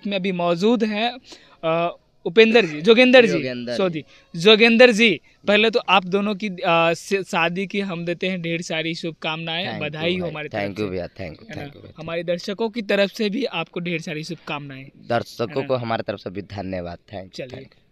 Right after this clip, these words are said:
Speaker 1: बहुत, अ, बहुत, बहुत, अ, अच्छा लगा मुझे, सुबह सुबह आपके घर आ गए, थोड़ा डि-, डिस्टर्ब कर दिया आपको।
Speaker 2: Welcome to, welcome,
Speaker 1: हैं?
Speaker 2: welcome, welcome।
Speaker 1: अ,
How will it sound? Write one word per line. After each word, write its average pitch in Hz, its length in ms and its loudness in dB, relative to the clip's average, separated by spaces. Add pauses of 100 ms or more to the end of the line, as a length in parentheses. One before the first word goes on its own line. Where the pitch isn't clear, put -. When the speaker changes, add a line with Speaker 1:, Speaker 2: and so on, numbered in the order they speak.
Speaker 1:
बहुत, 190 320 -6
अ, 190 360 -4
बहुत, 208 200 -4
बहुत, 214 220 0
अ, 175 460 4
अच्छा 226 300 4
लगा 226 260 6
मुझे, 220 240 0
सुबह 196 340 0
सुबह 196 400 -2
आपके 165 340 0
घर 165 240 -4
आ 160 140 2
गए, 160 200 0
थोड़ा 156 200 -4
डि-, 156 220 -4
डिस्टर्ब 160 420 -4
कर 151 180 -8
दिया 143 260 -4
आपको। 101 180 -6
Speaker 2:
Welcome 104 280 -6
to, 90 80 -8
welcome, 95 300 -2
Speaker 1:
हैं? 92 160 -8
Speaker 2:
welcome, 90 380 -8
welcome। 101 300 -4
Speaker 1:
अ, 73 280 -14